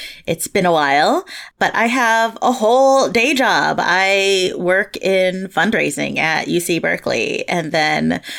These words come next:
I also, aside from Book Riot work and my day job work, I also do freelance writing. I write a newsletter,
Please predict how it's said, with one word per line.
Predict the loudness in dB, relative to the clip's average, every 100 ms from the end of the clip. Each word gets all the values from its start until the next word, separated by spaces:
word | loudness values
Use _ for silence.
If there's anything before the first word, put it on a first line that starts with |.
| -14 -14 -6
I | -2 0
also, | 2 0 0 0 2 2 2
aside | 0 -2 0 -2
from | -2 -2
Book | -2 -2
Riot | 0 2
work | 2 0 -2 -4
and | -2
my | -2
day | 0 2
job | 2 2 0
work, | 0 0 -2 -4
I | -2
also | 0 0 -2 0 0
do | 0 -2 -2
freelance | -2 -2 -2 0
writing. | 0 2 2 2 0 0
I | -2
write | 0 -2 -2
a | -2
newsletter, | 0 0 0 0 0 0 0 -2